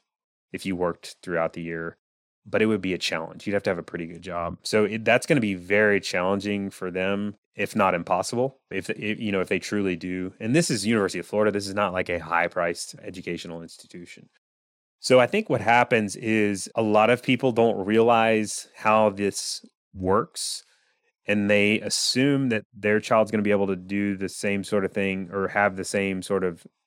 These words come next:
experience or opportunities they did. And then their child gets old enough to where they have to get serious about it. And at that point, it's kinda, like, too late. So,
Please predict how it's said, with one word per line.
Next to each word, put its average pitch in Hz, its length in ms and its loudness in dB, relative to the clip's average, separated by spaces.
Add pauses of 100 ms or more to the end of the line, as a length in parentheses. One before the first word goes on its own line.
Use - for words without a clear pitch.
(140)
experience 98 540 -2
or 98 80 4
opportunities 92 640 -2
they 104 180 4
did. 139 360 2
And 107 200 2
then 107 380 2
their 104 200 2
child 127 340 2
gets 104 180 -2
old 131 220 0
enough 107 220 2
to 98 80 0
where 98 140 4
they 95 120 2
have 92 120 2
to 85 60 -14
get 85 160 -16
serious - 480 0
about 90 300 2
it. - 160 -2 (100)
And 104 180 0
at 104 120 0
that 120 240 4
point, 98 260 -2
it's - 320 -12
kinda, 131 260 0
like, 92 300 -2
too 101 220 -4
late. 90 640 -2 (180)
So, 95 640 2